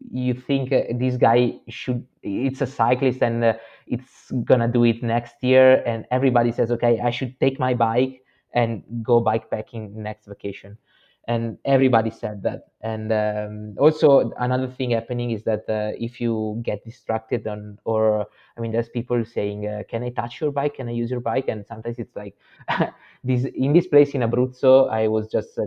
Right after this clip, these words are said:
taking, uh, like, a Coke, and there, there was this, the, the bike was outside the bar, and, uh, there was this guy who, he was clearly drunk, and he got the bike and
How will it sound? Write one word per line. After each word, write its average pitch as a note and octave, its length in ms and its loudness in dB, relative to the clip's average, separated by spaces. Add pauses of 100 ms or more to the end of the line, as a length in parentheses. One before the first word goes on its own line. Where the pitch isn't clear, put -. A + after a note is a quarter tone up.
taking, A#2 440 -4
uh, G#2+ 240 -2
like, G#2 180 -4
a G2+ 80 -12
Coke, B2 380 -4
and G#2 420 -10
there, G#2+ 100 -6 (100)
there G#2+ 100 -8
was G#2+ 120 -6
this, G#2+ 220 -8
the, G#2 480 -14
the A2+ 100 -4
bike A#2+ 220 0
was A2+ 100 -2
outside G#2 380 -6
the G#2 80 -10
bar, A2+ 340 -8 (480)
and, A2+ 280 -4
uh, G#2+ 240 -2 (160)
there A#2+ 80 -2
was A#2 180 0
this B2+ 180 -2
guy B2 280 0
who, A2+ 200 -4
he A2 140 -6
was G#2+ 180 -6
clearly A#2+ 420 0
drunk, A2 360 -4 (180)
and A2+ 140 -10
he A2 60 -10
got A#2 220 0
the A#2+ 60 0
bike A#2 480 0
and G#2+ 220 -12